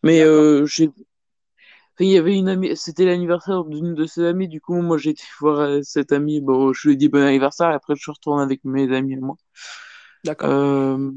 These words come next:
Speaker 1: et, ben, je lui parlais quand la dernière fois ? Elle m'a envoyé un message sur Instagram. Bon, du, du coup, j'ai posé la question que tu m'avais posée, là, que, enfin,
Speaker 2: Ouais.
Speaker 1: proposé de lui poser.
Speaker 2: Bien sûr.
Speaker 1: Euh...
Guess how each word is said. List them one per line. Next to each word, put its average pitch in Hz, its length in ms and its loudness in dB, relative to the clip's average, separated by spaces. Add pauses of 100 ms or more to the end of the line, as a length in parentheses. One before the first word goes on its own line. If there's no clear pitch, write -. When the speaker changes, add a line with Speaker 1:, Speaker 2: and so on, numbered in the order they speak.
(920)
Speaker 1:
et, 160 340 6
ben, 135 360 4
je 131 120 -6
lui 151 60 -6
parlais 160 280 2
quand 196 200 -2
la 185 80 -2
dernière 160 320 -4
fois ? 190 300 -2 (640)
Elle 151 100 -2
m'a 170 120 4
envoyé 160 280 4
un 165 80 2
message 165 340 -2
sur 156 120 -4
Instagram. 156 580 -4
Bon, 143 120 -2
du, 131 180 -2
du 160 140 -2
coup, 233 140 0
j'ai 196 120 0
posé 170 240 0
la 185 80 0
question 175 300 -6
que - 40 -8
tu - 100 -20
m'avais 143 200 0
posée, 143 360 -2
là, 190 140 -6 (360)
que, 151 200 2 (100)
enfin, 160 120 0
Speaker 2:
Ouais. - 60 -16 (180)
Speaker 1:
proposé 139 320 -2
de 135 100 0
lui 131 80 -16
poser. 143 300 -10 (680)
Speaker 2:
Bien 139 140 -10
sûr. 226 180 -10 (520)
Speaker 1:
Euh... 170 280 2